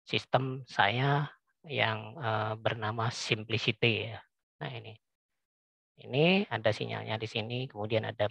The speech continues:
buy di sini. Nah, ini artinya untuk gold waktunya buy. Dan ini ada bunyi strong, strong up, kemudian sentimennya juga berapa persen itu sudah terlihat juga.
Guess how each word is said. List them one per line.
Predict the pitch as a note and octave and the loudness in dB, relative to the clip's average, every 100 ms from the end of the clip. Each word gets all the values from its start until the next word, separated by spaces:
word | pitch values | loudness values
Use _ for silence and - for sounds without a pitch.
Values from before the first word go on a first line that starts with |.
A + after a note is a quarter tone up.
| - | 4
buy | A#2 G2 F#2+ | 6 8 6
di | - G2+ | -2 -12
sini. | G2 F#2 - - | -12 -14 -18 -16
Nah, | - - | -16 -6
ini | G#2 | -4
artinya | F#2+ F#2 F#2+ G#2+ - _ _ _ _ _ - | -4 -4 -4 -2 -4 _ _ _ _ _ -12
untuk | A2+ A#2+ A2+ - - | -6 2 2 2 8
gold | F3 F3 - _ _ _ | 10 10 4 _ _ _
waktunya | C3 A#2 A#2+ G#2+ A2 A#2 - _ _ | 0 0 -2 2 2 2 -2 _ _
buy. | B2+ G2+ F2+ - | 6 6 4 2
Dan | G#2 F#2+ | 2 2
ini | A2+ A2 | 0 0
ada | A2 G#2 | 2 0
bunyi | A2 A2 A2+ | 0 -2 -4
strong, | - - A2 A2 _ _ - | 0 4 4 2 _ _ -12
strong | - A2 | 2 2
up, | - C3 - _ | 4 2 2 _
kemudian | C3 A#2 G#2+ A2+ G2+ | -4 -4 -4 -2 -4
sentimennya | - A#2+ A2 A2 G#2 G#2 G#2 | 4 4 6 4 4 0 -4
juga | G#2+ G#2 | -4 -6
berapa | A2 G#2+ G#2+ A#2+ | 0 0 2 -2
persen | A#2+ - B2 A2+ | -4 2 0 0
itu | - A2 | -6 -4
sudah | G#2 G2 A2 - _ _ _ _ _ _ _ _ | -2 2 2 0 _ _ _ _ _ _ _ _
terlihat | - - - A2+ - | -2 -2 -2 -2 -2
juga. | F#2+ - - | -8 -6 -8